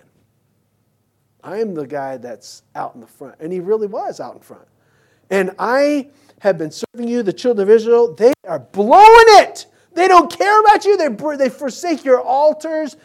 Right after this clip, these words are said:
They've forsaken your covenant. They pull down your, throw down your altars. They're killing all of your prophets.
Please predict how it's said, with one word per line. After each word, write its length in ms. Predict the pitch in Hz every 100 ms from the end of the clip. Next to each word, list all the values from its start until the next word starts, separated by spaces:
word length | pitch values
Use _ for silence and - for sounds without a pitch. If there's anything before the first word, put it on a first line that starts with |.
| _
They've 160 | 247 233
forsaken 520 | 240 226 277 233 226
your 100 | 196
covenant. 440 | 190 285 294 302 240
They 120 | 196
pull 260 | - 214
down 300 | 185 233 285
your, 200 | 269 262 220
throw 180 | 247
down 200 | 226 269
your 120 | 262 240
altars. 360 | 233 240 247 _ _
They're 160 | - 359
killing 380 | - 294 240 233 -
all 320 | 254 269 285
of 80 | 247
your 160 | 294
prophets. 800 | 311 302 339 - 392 - - -